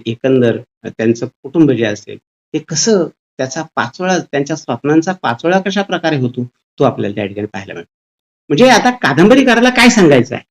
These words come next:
तो कोणत्या घटनेपासून प्रारंभ करतो, कोणत्या घटना घेतो, त्या, त्यांची जुळणी जी असेल ती जुळणी त्यांनी कशा प्रकारे केलेली आहे हे सगळं आपण आठवतो आणि मग आपल्याला त्या घटना प्रसंगांची सरमिसळ करून त्याने जे कादंबरीचं कथानक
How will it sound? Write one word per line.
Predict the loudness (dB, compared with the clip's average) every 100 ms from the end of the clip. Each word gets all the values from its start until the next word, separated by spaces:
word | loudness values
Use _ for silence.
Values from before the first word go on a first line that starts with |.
| _ _ _ _ _ _ _ 0
तो | 6
कोणत्या | 8 8 8
घटनेपासून | 6 6 4 4 4 2
प्रारंभ | 4 4 4 4
करतो, | 2 -2 -2 -4 -6 _ _
कोणत्या | 0 2 4
घटना | 4 4 4 4
घेतो, | 2 0 0 -2 -6 _ _ _ _
त्या, | 4 6 6
त्यांची | 4 4 2
जुळणी | 6 8 10 8
जी | 6
असेल | 6 4 4
ती | 6
जुळणी | 8 8
त्यांनी | 8 6
कशा | 4 2
प्रकारे | 2 2 2 2
केलेली | 2 4 4
आहे | 2 0 -6 _ 0
हे | 2
सगळं | 4 4 6 6
आपण | 6 4 0 0
आठवतो | -2 2 0 2 -2 -6 _ _ _
आणि | 4 6
मग | 6 4
आपल्याला | 4 4 4 2 -4 _ _ -4
त्या | -2
घटना | 0 4 4
प्रसंगांची | 4 -2 0 0 0 -2
सरमिसळ | 0 2 2 2 0
करून | 2 -2 -4 _ _ _ -4
त्याने | 4 4
जे | 6
कादंबरीचं | 4 4 4 6 4 2
कथानक | -4 0 4 4